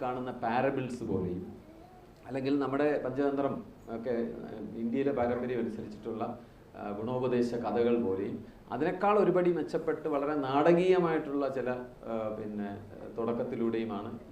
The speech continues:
ഈ കഥകളൊക്കെ, ആ, ഇതിനകത്തുള്ള ലേഖനങ്ങളൊക്കെ എഴുതിയിരിക്കുന്നത്. എനിക്ക് പൂർണ്ണമായിട്ട് അറിയില്ല നമ്മുടെ ചെറുപ്പക്കാർ വായിക്കുമോ എന്നുള്ളത്. കാരണം എന്ന് വെച്ച് കഴിഞ്ഞാൽ, ആ, ഒരു അധ്യാപക-, ഞാനിപ്പോൾ അധ്യാപന വൃത്തിയിൽ നിന്ന് പുറത്ത് വന്നെങ്കിലും എൻ്റെ അറിവിൽ, അവസാനത്തെ അറിവനുസരിച്ചിട്ട്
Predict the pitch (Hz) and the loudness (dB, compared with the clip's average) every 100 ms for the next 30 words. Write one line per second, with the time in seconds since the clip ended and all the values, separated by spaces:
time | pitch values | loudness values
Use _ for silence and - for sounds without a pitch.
0 | 104 104 104 104 104 101 98 - - - | -10 -8 -4 -2 -2 -4 -8 -12 -14 -20
1 | - 101 92 113 110 107 104 101 104 92 | -20 -16 -12 -6 -4 -2 -2 -2 -2 -2
2 | 98 107 104 104 - 80 87 87 - - | -2 -2 -2 -4 -4 -6 -6 -8 -10 -14
3 | - - - - - 135 180 165 175 185 | -16 -20 -20 -12 -4 -2 0 2 2 2
4 | 190 165 165 165 151 135 139 135 117 131 | 4 4 4 2 0 -2 -4 -2 -2 -2
5 | 123 120 110 117 123 113 90 80 - - | 0 2 4 2 2 -2 -4 -8 -12 -16
6 | - - - 120 139 151 151 147 147 147 | -16 -18 -8 -4 -2 -2 -4 0 0 2
7 | 151 151 - - - 113 117 120 117 - | -2 -6 -18 -20 -12 -6 -2 -4 -6 -10
8 | 120 - 120 131 120 139 151 160 120 127 | -12 -8 -2 0 2 4 6 6 4 -2
9 | 135 135 131 139 143 131 139 143 123 123 | 0 0 0 0 0 -2 -2 0 0 0
10 | 147 139 131 123 107 104 - 117 151 147 | 2 0 -2 -4 -4 -6 -8 0 4 4
11 | 147 165 - - - 120 127 135 131 123 | 6 4 2 -4 -10 -6 -4 -4 -2 -2
12 | 131 123 104 120 117 104 - | -2 -4 -8 -10 -10 -10 -10